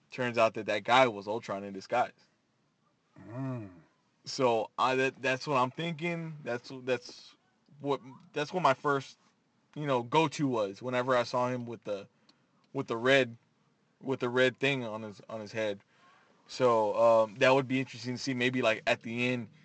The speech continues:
Speaker 1: you see, like, all of 'em come together or something like that. You know, you see, uh, him bring 'em together right at the, right at the end and, you know, go off.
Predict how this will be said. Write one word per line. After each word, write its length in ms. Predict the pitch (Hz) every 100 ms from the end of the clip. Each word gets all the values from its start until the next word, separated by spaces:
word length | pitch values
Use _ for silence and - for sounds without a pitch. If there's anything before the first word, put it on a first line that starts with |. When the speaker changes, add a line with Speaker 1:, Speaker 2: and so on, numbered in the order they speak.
| - -
Speaker 1:
you 80 |
see, 180 | 127 135
like, 160 | 123 110 - _ - - - - -
all 260 | - 131 135
of 80 | 123
'em 120 | 120
come 300 | 117 143 131
together 440 | 123 123 120 117 113
or 40 |
something 300 | 110 117 113
like 160 | 113 110
that. 260 | 104 101 - - - - - -
You 100 | 131
know, 120 | 120
you 100 | 113
see, 380 | 104 123 120 120
uh, 360 | 110 107 104 95 - - - - _ _ _
him 280 | 139 135 127
bring 200 | 110 123
'em 120 | 120
together 340 | 107 117 113 110
right 180 | 113
at 140 | 113 101
the, 100 | - -
right 200 | 113 113
at 80 |
the 180 | 101 110
end 260 | 113 113 110
and, 300 | 107 104 104 _ _ _ _ _
you 140 | 117
know, 240 | 107 101 110 110
go 180 | 123 110
off. 300 | 104 104